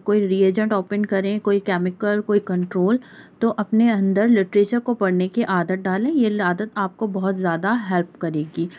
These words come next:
अपने काम में। ठीक है, वैसे तो कंट्रोल के लिटरेचर में इसके रिकॉन्स्टिट्यूट, कॉन्स्टिट्यूशन का मेथड लिखा हुआ होता है। इसके अलावा कंट्रोल की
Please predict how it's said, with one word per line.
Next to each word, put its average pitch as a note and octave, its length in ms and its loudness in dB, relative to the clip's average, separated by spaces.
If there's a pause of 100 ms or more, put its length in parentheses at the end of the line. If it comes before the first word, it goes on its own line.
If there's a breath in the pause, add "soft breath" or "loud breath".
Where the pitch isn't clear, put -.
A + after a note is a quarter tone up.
(300 loud breath)
अपने F3+ 280 -2
काम E3 280 -2
में। D#3 220 -2 (360 loud breath)
ठीक B3+ 160 2
है, A#3 80 2
वैसे G3+ 340 -2
तो A#3 140 -4
कंट्रोल G#3 540 -2
के B3 120 -2
लिटरेचर G3+ 600 0
में A3+ 180 0
इसके G#3+ 260 -4
रिकॉन्स्टिट्यूट, G3+ 1120 -4
कॉन्स्टिट्यूशन G3 640 -4
का G#3 140 -6
मेथड F3+ 300 -4 (100)
लिखा F#3 280 -6
हुआ G#3 160 -4
होता G3 320 -4
है। A3 180 -2
इसके G#3+ 500 -4
अलावा F#3 640 -2 (460 loud breath)
कंट्रोल G3+ 500 0
की A#3+ 260 -2